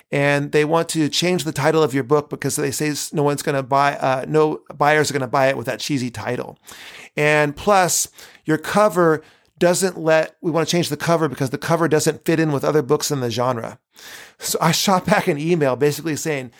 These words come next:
"Fit in with other books in the genre? That's the last thing you wanna do is fit in with other books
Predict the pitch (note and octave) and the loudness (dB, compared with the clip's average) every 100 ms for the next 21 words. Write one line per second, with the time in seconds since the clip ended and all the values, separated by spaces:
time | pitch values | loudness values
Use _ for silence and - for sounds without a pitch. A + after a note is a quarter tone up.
0 | _ - - - D#4+ C#4+ B3 B3 E3+ - | _ -16 -10 -2 0 2 4 4 0 -6
1 | - F3 F3 A#3+ B3+ C#3 G#3 B3 G#3 F3 | -4 -4 0 0 2 2 0 -2 -4 -4
2 | D3+ C3+ A3 A3 A#3 A#3 A3 G#3+ B3+ C#4 | -2 0 0 2 0 0 0 2 2 2
3 | - C#4+ D4 C4 B3+ A3 G3+ A3 - - | 0 -6 -2 0 2 2 2 0 -2 -20
4 | - F3 - - - - A#3+ A#3+ A#3+ A3+ | -6 -4 -4 -8 -12 0 0 0 2 2
5 | G3 D3 - _ F#3+ F#3 F3+ G3+ - F#3+ | 2 -2 -8 _ -4 0 0 0 0 -2
6 | F#3+ | -2